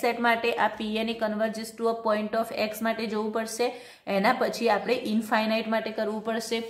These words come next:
તો હવે આપણે પહેલા આ E is a finite set છે એના માટે જોઈ લઈએ. તો પહેલા શું જોઈશું કે if E is finite set.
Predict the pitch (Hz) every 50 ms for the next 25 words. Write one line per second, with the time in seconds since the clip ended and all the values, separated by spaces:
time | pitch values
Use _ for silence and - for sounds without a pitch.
0 | - - - - - _ 214 220 226 247 294 302 - 220 214 233 226 - - -
1 | - _ _ _ _ _ _ _ _ _ _ - 214 202 202 226 226 220 226 208
2 | 208 220 220 220 - - 214 220 - - 220 220 - 214 208 185 226 220 220 -
3 | 233 202 196 202 214 240 294 - - - - 214 208 202 208 202 - - 226 220
4 | 240 - 226 - - - _ _ 208 202 196 202 208 214 220 208 214 214 220 202
5 | 202 269 285 311 254 233 208 202 202 202 202 233 254 254 - - - - _ _
6 | - 208 190 226 208 196 208 220 220 - 302 302 220 233 233 214 214 - - 226
7 | 220 214 - 233 226 214 220 - 269 277 254 226 190 202 233 226 - - 320 349
8 | 349 - - - - - - - - _ _ - - - - _ _ - - -
9 | - 220 220 233 262 247 - - 208 208 208 214 240 240 240 285 339 359 359 -
10 | - - _ _ _ _ _ _ _ _ - - - 233 196 190 190 190 196 202
11 | 214 220 214 214 - - 233 226 233